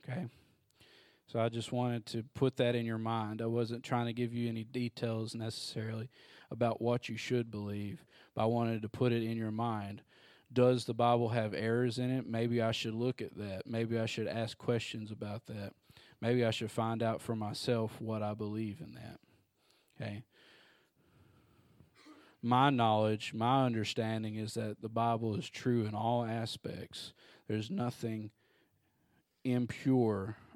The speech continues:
about the Word of God. It's pure and it's holy and it's perfect in every way. So let's pray. I, I hope you got something out of this this morning.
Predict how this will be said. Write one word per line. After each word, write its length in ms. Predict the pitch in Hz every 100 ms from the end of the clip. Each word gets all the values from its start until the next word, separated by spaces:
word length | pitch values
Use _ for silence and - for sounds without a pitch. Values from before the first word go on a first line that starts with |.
| -
about 360 | 120 107 107
the 80 | 107
Word 220 | 110 110
of 80 | 107
God. 240 | 104 107
It's 180 | 104 - -
pure 400 | - 123 120 113
and 100 | 113
it's 180 | 110 -
holy 500 | 123 120 110 107 - - - - -
and 300 | 107 104 104
it's 260 | - 104
perfect 800 | - - - 117 - - - - - - -
in 160 | 113 -
every 280 | 117 117 110
way. 380 | 104 104 104 - - - - _ _ _ _ _ _ _ _ _ _ - -
So 180 | - 131
let's 200 | 139 -
pray. 380 | - 117 113
I, 80 | 117 - - - - - - - - - - - _ _ _ _ _ _ -
I 80 | 120
hope 220 | 127 123
you 80 | 120
got 240 | 117 -
something 420 | - 110 110 117 113
out 160 | 113
of 80 | 113
this 220 | 117 110
this 200 | 117 -
morning. 380 | 113 113 113 113